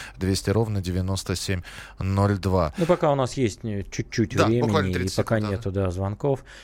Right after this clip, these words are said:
Speaker 2: я хочу сказать, что интернет и знакомство через интернет сейчас это шикарный ресурс, классный, большой ресурс. Единственное, что важно сразу понимать, что на многих сайтах,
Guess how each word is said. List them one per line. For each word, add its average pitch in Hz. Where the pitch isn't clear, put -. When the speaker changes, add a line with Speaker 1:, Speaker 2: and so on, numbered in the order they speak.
Speaker 2:
я 120
хочу 101
сказать, 117
что 113
интернет 139
и 117
знакомство 120
через 117
интернет 143
сейчас -
это 117
шикарный 104
ресурс, 123
классный, 104
большой 101
ресурс. 123
Единственное, 127
что -
важно 120
сразу 131
понимать, 101
что -
на 107
многих 117
сайтах, 143